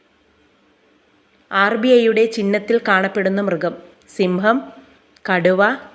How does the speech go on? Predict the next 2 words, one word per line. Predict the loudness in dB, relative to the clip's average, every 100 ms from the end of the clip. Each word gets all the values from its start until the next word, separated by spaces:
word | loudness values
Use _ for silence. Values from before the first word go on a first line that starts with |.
| _ _ _ -2
ആന. | -2 0 -4 -8 -20 _ _ _ _ _ _ _ _ _ _ _ _ _ _ _ _ _ _ _ _ _ _ _ _ _ _ _ _ _ _ _ _ _ _ _ _ _ _ _ _ _ _ _ _ -8 -6
കടുവ. | -4 -4